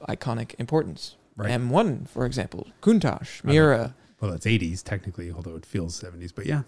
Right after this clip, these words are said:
Speaker 2: you're totally
Speaker 1: Yeah,
Speaker 2: right.
Speaker 1: or Carrera R S, or, you know, choose car that's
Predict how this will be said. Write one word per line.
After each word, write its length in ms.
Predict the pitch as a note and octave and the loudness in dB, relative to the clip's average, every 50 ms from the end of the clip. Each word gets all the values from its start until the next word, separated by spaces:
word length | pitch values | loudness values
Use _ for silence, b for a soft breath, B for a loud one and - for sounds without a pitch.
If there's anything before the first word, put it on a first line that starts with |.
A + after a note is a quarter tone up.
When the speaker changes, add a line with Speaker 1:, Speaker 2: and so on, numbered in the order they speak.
| _ _ | _ _
Speaker 2:
you're 140 | - G#2 G#2+ | -4 -4 -2
totally 260 | - G#2+ G#2 G#2+ B2+ | 0 0 0 0 0
Speaker 1:
Yeah, 60 | C#3 | -2
Speaker 2:
right. 140 | D3 D3+ - | -4 -6 -8
Speaker 1:
or 360 | - - B2+ B2+ B2 B2+ B2 B2+ C#3 C3+ - - | -6 -6 -4 -4 -2 -2 -4 -4 -6 -8 -10 -10
Carrera 340 | - - - C#3 C3 C3 - | -2 4 4 6 6 4 2
R 200 | - B2 B2 C3+ | 2 2 4 6
S, 420 | D3 C3+ C3 - - - - - - | 6 6 4 2 0 -2 -4 -4 -4
or, 600 | - C3 B2+ B2+ B2+ B2 A#2+ A#2+ A#2 A#2+ - - | -2 -2 0 2 2 2 4 2 2 0 -2 -4
you 180 | - D3 C3+ A2+ | -2 -2 -2 0
know, 220 | A2+ A2+ A2 B2 - _ _ | 0 -2 -4 -6 -8 _ _
choose 320 | - - G#3 G#3 F#3+ E3 - | -4 0 2 2 2 2 0
car 320 | - - D3+ D3 B2+ A#2+ | 0 2 4 4 4 2
that's 340 | A#2+ A#2+ A2 - - - | 0 -2 -2 -2 -4 -6